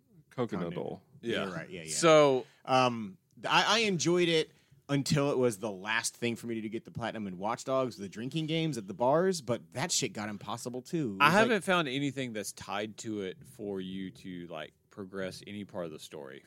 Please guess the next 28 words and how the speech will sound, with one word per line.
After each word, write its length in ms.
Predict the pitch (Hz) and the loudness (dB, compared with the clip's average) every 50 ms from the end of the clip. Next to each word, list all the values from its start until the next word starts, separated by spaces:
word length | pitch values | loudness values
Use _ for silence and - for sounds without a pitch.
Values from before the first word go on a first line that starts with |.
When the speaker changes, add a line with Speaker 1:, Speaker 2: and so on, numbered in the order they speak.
| - - | -14 -12
Speaker 3:
for 100 | 92 92 | -10 -8
Speaker 2:
That's 280 | 90 85 80 78 - - _ _ _ _ _ _ | -6 -6 -6 -6 -8 -10 _ _ _ _ _ _
Speaker 3:
that. 80 | - 107 | -4 -2
Um, 500 | 107 104 101 98 95 92 90 87 85 - _ _ - | 0 2 2 0 0 -2 -4 -6 -10 -14 _ _ -20
Speaker 2:
That 120 | 92 92 | -20 -20
shit, 180 | - - 69 _ _ | -20 -20 -20 _ _
like, 80 | _ _ _ _ _ _ _ _ _ - | _ _ _ _ _ _ _ _ _ -6
Speaker 3:
there's 240 | - 131 147 165 170 | 0 0 2 2 2
a 40 | 180 | 2
Speaker 2:
when 100 | 165 147 | 4 6
Speaker 3:
lot 160 | 147 143 143 | 6 6 8
Speaker 2:
that, 240 | 139 131 117 127 - | 6 6 4 2 -2
Speaker 3:
of 60 | - | -4
Speaker 2:
when 120 | 123 120 | -6 -4
they 80 | 123 120 | -4 -4
started 280 | - - 123 117 110 | -2 -2 -2 -4 -4
introducing 440 | 107 101 - - 104 98 92 92 98 | -6 -10 -12 -14 -14 -14 -14 -14 -16
it, 60 | 92 92 | -18 -18
I 20 | |
was 80 | 90 87 | -18 -20
like, 160 | 87 - - | -20 -20 -18
"You 60 | 92 | -18
motherfuckers." 580 | - - - - - - - - - - 156 143 | -18 -18 -18 -20 -20 -20 -20 -20 -12 -8 -2 4
Speaker 3:
There 160 | 123 170 185 190 | 8 10 10 10
is 160 | 202 208 185 | 10 10 8
a 80 | 208 180 | 6 4
good 240 | 139 160 160 147 | 6 4 4 4
thing, 280 | - 160 151 147 139 113 | 4 0 0 0 -2 -4